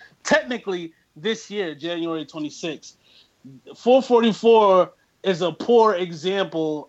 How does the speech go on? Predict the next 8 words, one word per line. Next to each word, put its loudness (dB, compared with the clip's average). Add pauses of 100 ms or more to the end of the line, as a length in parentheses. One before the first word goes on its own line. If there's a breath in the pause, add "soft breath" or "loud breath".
of -4
what -2
Jay-Z -4
would 0
be 0
without 0
Beyonce -8
because -4